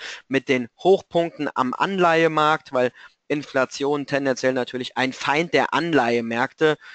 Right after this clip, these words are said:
Und, äh, seitdem haben wir relativ vernünftige Aufwärtstrends gesehen,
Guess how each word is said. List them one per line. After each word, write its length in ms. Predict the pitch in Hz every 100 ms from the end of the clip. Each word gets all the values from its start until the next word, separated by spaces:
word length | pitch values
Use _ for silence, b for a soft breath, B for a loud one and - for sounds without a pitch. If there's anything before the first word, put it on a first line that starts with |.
| B -
Und, 280 | 135 139
äh, 160 | 143 135 - -
seitdem 560 | 123 139 151 - 156 147
haben 120 | 147
wir 140 | 139
relativ 380 | 131 151 - 139
vernünftige 680 | - 139 160 180 160 131 -
Aufwärtstrends 880 | 151 - 165 151 - - 135 151 -
gesehen, 480 | 120 147 160 170